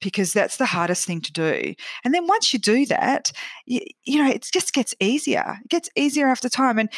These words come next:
you stop questioning about whether I belong, because you've,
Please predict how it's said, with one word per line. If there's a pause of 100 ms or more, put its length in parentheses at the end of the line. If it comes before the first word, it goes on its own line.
(120)
you
stop
questioning
about
whether
I
belong, (480)
because
you've,